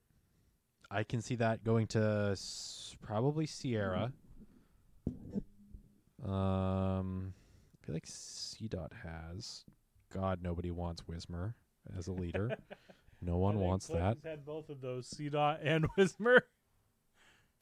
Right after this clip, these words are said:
Speaker 1: Oh, that's right. Whismur was as a leader, wasn't it?
Speaker 2: Yeah.
Speaker 1: Gross. Uh, I would love Aron as a leader.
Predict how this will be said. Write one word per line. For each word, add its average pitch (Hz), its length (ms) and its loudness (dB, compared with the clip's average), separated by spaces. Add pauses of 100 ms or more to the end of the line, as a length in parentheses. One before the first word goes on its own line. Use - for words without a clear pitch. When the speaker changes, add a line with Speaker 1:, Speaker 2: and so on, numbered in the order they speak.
Speaker 1:
Oh, 135 160 8
that's 139 240 6
right. 131 600 8
Whismur 127 440 6
was 131 300 8
as 107 180 4
a 104 40 4
leader, 98 300 2
wasn't 120 300 4
it? 95 180 0
Speaker 2:
Yeah. 127 200 0 (500)
Speaker 1:
Gross. 87 880 2 (420)
Uh, 98 360 4
I 98 60 -2
would 107 140 2
love 104 180 2
Aron 113 420 -2 (1300)
as 101 140 -4
a 95 40 -6
leader. 110 280 -6